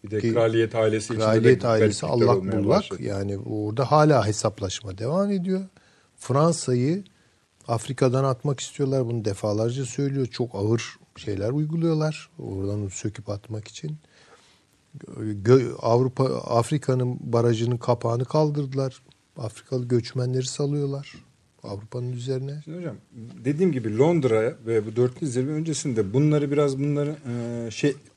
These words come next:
Speaker 1: pe-, peşe yani e-, ense
Speaker 2: E,
Speaker 1: biraz
Speaker 2: öyle
Speaker 1: öyle
Speaker 2: tabii,
Speaker 1: görüyorum.
Speaker 2: giriş,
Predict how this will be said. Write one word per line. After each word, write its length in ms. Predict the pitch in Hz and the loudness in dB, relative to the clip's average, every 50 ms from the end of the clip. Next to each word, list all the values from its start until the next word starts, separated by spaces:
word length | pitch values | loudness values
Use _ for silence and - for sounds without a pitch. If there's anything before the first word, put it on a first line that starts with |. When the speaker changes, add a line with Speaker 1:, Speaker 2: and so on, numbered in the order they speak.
| _ _ _ _ _ - - | _ _ _ _ _ 0 2
Speaker 1:
pe-, 260 | 151 156 151 - - - | 2 2 2 0 -10 -2
peşe 320 | - 147 131 - - 165 | 2 2 2 4 6 4
yani 400 | 135 113 117 110 104 104 101 92 - - _ _ _ _ - - - - - - | 4 4 4 0 0 0 -2 -4 -6 -12 _ _ _ _ -20 -20 -20 -18 -10 -4
e-, 80 | 160 | -4
ense 600 | 143 - - 147 135 127 - - 143 135 131 131 - _ _ _ _ _ _ _ _ _ _ - - - | -4 0 2 2 2 2 0 2 2 2 2 0 -4 _ _ _ _ _ _ _ _ _ _ -14 -2 4
Speaker 2:
E, 340 | 143 143 147 139 143 147 - | 4 4 6 4 0 2 6
Speaker 1:
biraz 160 | 139 156 - | 10 12 12
Speaker 2:
öyle 180 | - - - - | 12 12 12 12
Speaker 1:
öyle 100 | 131 120 | 12 12
Speaker 2:
tabii, 120 | - - | 12 8
Speaker 1:
görüyorum. 240 | - - - - 170 | 8 8 8 8 8
Speaker 2:
giriş, 400 | 170 180 160 - - - - | 8 8 6 4 0 -2 -4